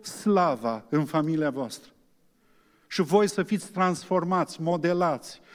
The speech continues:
Nu să semănați ca El sau ca ea,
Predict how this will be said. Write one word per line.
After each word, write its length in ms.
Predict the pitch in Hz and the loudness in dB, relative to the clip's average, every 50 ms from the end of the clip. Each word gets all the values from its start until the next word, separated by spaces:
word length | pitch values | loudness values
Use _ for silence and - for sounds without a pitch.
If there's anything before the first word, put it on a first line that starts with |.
| - - - | -18 -8 -2
Nu 160 | 220 226 220 | 0 0 0
să 140 | - - 202 | 2 0 -2
semănați 600 | - - 202 190 170 175 170 170 160 156 - - | 0 0 -2 0 0 0 0 0 -2 -2 -4 -8
ca 160 | - 156 143 | -4 -2 -2
El 360 | 135 135 160 185 196 190 190 - - - | 2 4 4 4 4 2 0 -6 -12 -12
sau 300 | - - 190 160 156 135 | -4 0 2 2 2 0
ca 220 | - - 147 127 | 0 0 0 2
ea, 320 | 123 139 151 175 180 175 | 2 2 2 2 2 0